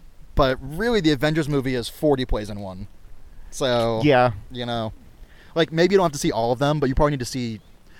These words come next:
Speaker 1: how many do you think you would have to see to really make sense of Avengers Endgame?
Speaker 2: Half?
Speaker 1: I, I was thinking twenty-two, or twenty as well, but let's say twenty-two.
Speaker 2: I saw most of them.
Speaker 1: Like, you need to see at least one of each of the superheroes movie.
Speaker 2: Mm.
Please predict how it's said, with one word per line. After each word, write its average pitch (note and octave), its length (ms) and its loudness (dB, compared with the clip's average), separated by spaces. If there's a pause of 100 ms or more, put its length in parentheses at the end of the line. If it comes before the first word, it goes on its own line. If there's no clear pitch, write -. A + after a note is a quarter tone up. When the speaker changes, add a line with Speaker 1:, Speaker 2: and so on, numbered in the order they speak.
(120)
Speaker 1:
how G#3+ 100 2
many C4+ 160 0
do G3 40 -4
you G3+ 60 0
think F3 140 -2
you D#3 80 2
would C#3+ 80 2
have D3 140 0
to B2 80 -6
see D3 120 -2
to B2+ 80 -2
really B2+ 220 0
make B2 180 -4
sense B2+ 300 0
of A2 400 -6 (120)
Avengers C3 360 -2
Endgame? G2 300 -10
Speaker 2:
Half? C#3 460 0 (140)
Speaker 1:
I, C3+ 140 -6
I D3 80 4
was E3+ 100 4
thinking D#3 160 2
twenty-two, A#2+ 480 -6 (400)
or D#3 80 0
twenty D3+ 300 0
as A2+ 120 -4
well, G#2 180 -4
but D#3 200 -2
let's G3+ 140 -2
say G#3 80 2
twenty-two. F3 400 -4 (200)
Speaker 2:
I G3+ 680 4 (1200)
saw - 480 2
most D#3 560 4
of A#2 160 0
them. G#2 640 -2 (680)
Speaker 1:
Like, F3+ 140 0
you F3 60 2
need B3 80 4
to C#4+ 80 2
see A#3 140 2
at D#3+ 120 2
least G#3 360 -4
one C#3+ 400 2
of C#3+ 220 2
each D3 340 -4
of C3+ 140 0
the B2 60 -2
superheroes B2+ 460 0
movie. A#2 360 -2
Speaker 2:
Mm. C#3 440 0